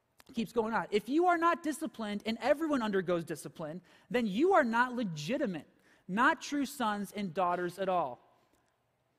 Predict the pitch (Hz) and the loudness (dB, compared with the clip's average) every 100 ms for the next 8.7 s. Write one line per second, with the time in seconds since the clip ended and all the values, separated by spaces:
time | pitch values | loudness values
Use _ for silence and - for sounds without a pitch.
0 | - 185 214 339 330 269 220 247 233 220 | -14 0 4 6 8 6 2 -4 0 0
1 | 196 233 285 294 277 233 - 285 339 320 | 0 2 4 4 2 -2 -4 -2 0 0
2 | 240 233 202 196 202 - 240 165 277 302 | 0 0 0 0 -4 -4 -6 -4 -4 -4
3 | 320 - 247 220 202 196 - - _ - | -6 -8 -8 -6 -4 -4 -6 -18 _ -8
4 | 202 185 156 214 285 311 285 - - - | -6 -6 -4 -2 2 2 0 -6 -6 0
5 | 220 226 214 185 202 185 - 180 165 135 | 0 -2 -8 -6 -6 -8 -8 -4 -4 -4
6 | - _ 208 - - - 220 135 - _ | -10 _ -8 -6 -10 -6 -4 -4 -8 _
7 | _ _ - 190 190 214 208 - 214 180 | _ _ -8 -6 0 0 0 -2 -10 -8
8 | 147 180 180 190 185 165 120 | -8 -10 -4 -2 -2 -4 -8